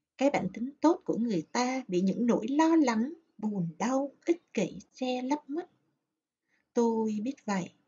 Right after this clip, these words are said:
nên tôi chỉ buồn, chứ không nỡ giận. Đây là một đoạn trích trong tác phẩm Lão Hạt của Nam Cao. Các em thấy tác dụng của hình thức độc thoại nội tâm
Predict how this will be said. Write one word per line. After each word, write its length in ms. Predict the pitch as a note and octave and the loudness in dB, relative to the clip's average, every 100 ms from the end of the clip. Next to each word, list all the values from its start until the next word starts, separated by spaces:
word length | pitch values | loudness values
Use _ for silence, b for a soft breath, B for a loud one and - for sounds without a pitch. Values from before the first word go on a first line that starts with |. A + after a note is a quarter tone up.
| _ | _
nên 220 | B3+ C4+ C4+ | -6 -6 -6
tôi 200 | C#4 C4+ C4+ | -2 -2 -2
chỉ 200 | - F#3+ | -4 -4
buồn, 300 | G#3 G3 F3 - _ _ _ | -4 -4 -6 -10 _ _ _
chứ 240 | - F#3+ C4 | -4 -4 -4
không 420 | _ A#3 A3+ G#3+ | _ -6 -4 -4
nỡ 140 | F#3+ - | -6 -6
giận. 220 | - E3 - _ _ _ _ _ _ b b b | -6 -8 -8 _ _ _ _ _ _ b b b
Đây 320 | A3 A#3 A3+ A3 | -4 0 2 4
là 120 | G3+ | 4
một 180 | F3+ F3 | 4 4
đoạn 240 | F#3 F#3 - | 0 0 2
trích 160 | E4 - _ _ _ _ _ | 2 2 _ _ _ _ _
trong 300 | A3 A3 G#3 | 2 2 2
tác 220 | - C4 | -4 -8
phẩm 240 | - G#3 F#3+ F3+ G3+ | -4 -4 -4 -8 -10
Lão 280 | G3 F#3+ - F#3+ | -6 -4 -4 -10
Hạt 220 | - G#3 D#3+ _ _ _ | -2 -2 -2 _ _ _
của 200 | E3 - | -8 -6
Nam 320 | G3+ A#3 A3+ | -4 -2 -2
Cao. 300 | G#3 A3 A3 - _ _ _ _ _ _ _ _ | -2 -2 -2 -6 _ _ _ _ _ _ _ _
Các 80 | - | 2
em 220 | C4+ B3 A#3 | 4 4 0
thấy 340 | - G#3+ D4 - _ | 0 0 0 -6 _
tác 160 | - E4+ | -2 -2
dụng 260 | - G3+ F#3 | 0 0 0
của 120 | - | -4
hình 200 | G#3 G#3+ E3 | 0 0 0
thức 240 | D4+ E4+ _ | -2 -2 _
độc 300 | F#3+ F#3+ F#3+ _ - | 0 0 0 _ -12
thoại 280 | - E3+ - | -6 -6 -6
nội 260 | F3+ F3+ - - | -4 -4 -6 -2
tâm 180 | A3 | -2